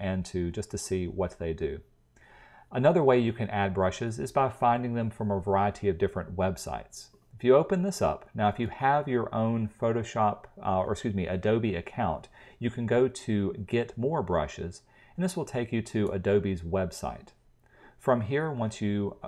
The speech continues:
um, sign in, you can download some of these other little packs of brushes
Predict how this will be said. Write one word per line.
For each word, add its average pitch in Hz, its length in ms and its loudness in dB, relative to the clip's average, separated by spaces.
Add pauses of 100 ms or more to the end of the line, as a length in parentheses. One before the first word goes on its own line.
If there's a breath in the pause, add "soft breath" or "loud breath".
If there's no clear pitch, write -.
(160)
um, 95 540 -2
sign 120 360 2
in, 170 300 -4 (140)
you 113 140 -2
can 104 220 -2
download 113 520 2
some 107 220 -4
of 95 80 0
these 101 280 0
other 120 280 0
little 107 240 2
packs - 500 -4
of 101 140 -6
brushes 110 480 -2